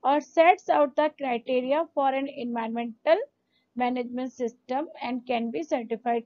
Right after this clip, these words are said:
to, it maps out a framework that a company or organization can follow। कोई company या organization हो, उस framework बनाते हैं कि उसको ये फॉलो करना है कि environmental factors, aspect, effects किस तरह फॉलो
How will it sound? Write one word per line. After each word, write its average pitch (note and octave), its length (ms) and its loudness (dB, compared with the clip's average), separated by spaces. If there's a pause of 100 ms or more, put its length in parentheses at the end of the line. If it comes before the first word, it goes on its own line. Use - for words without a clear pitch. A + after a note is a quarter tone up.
to, A#3+ 100 0 (800)
it F4 140 -4 (400)
maps C#4 440 -2 (120)
out C4+ 240 6
a D4+ 120 6 (100)
framework A3+ 560 -2 (500)
that C4 280 -2
a F4+ 60 -2 (160)
company C#4 540 -4
or E4+ 140 2 (180)
organization B3 760 -2
can C#4 300 -2
follow। G#3 340 0 (580)
कोई C#4+ 140 4
company C#4+ 420 -2
या D4+ 140 2
organization C4 500 -2
हो, D#4 60 2
उस D#4+ 260 -4
framework C#4 460 0
बनाते B3 360 -4
हैं A#3+ 60 -8
कि C#4 120 -6
उसको C#4+ 260 -4
ये D4+ 180 2
फॉलो C4 320 2
करना B3+ 220 -2
है C#4 80 -4
कि D4+ 160 -6
environmental B3+ 560 -4
factors, C4+ 460 -4
aspect, B3+ 540 -2 (600)
effects C4+ 380 0
किस D4+ 200 -8
तरह C#4+ 220 0
फॉलो A3+ 240 0